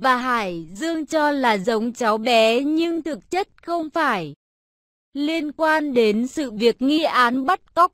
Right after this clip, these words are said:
trẻ em tại Quảng Bình gây xôn xao dư luận những ngày vừa qua, mới đây, trên nhiều diễn đàn đã chia sẻ hình ảnh một bé trai ngồi trên xe máy đang khóc được chụp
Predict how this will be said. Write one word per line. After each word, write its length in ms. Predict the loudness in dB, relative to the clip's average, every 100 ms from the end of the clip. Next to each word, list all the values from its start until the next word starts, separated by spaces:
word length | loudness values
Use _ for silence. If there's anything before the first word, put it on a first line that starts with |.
| 0
trẻ 220 | -2 0
em 360 | 0 -2 -2
tại 300 | -6 -6 -6 -2
Quảng 340 | -2 -2 -4
Bình 220 | -4 -4 -4
gây 300 | -4 -2 -4
xôn 360 | -6 -6 -4
xao 320 | -2 0 2
dư 240 | 0 -2 -4
luận 260 | 2 2 0
những 340 | -6 -6 -4
ngày 240 | -4 -2
vừa 300 | -4 -2 0
qua, 600 | 0 0 0 0 -4 -8 -10
mới 360 | -6 -2 0
đây, 480 | 0 0 0 -2 -6 -10 _ _ _ _ _ _ _ -8
trên 320 | -4 -4 -4
nhiều 260 | -2 0 0
diễn 380 | 0 -4 -4 -2
đàn 320 | -2 -2 -2
đã 200 | -2 -2
chia 280 | -4 -6 -6
sẻ 320 | -2 -2 0
hình 260 | -2 -4
ảnh 400 | -4 -6 -6 -6
một 180 | -6 -6
bé 360 | -4 -2 0 -2
trai 320 | 0 0 0
ngồi 320 | -2 2 2
trên 300 | 0 -4 -6
xe 260 | -4 -2 0
máy 320 | 0 0 0
đang 320 | 0 -2 -2
khóc 260 | -2 -2 -2
được 380 | -2 -2 -2 -2
chụp 180 | -6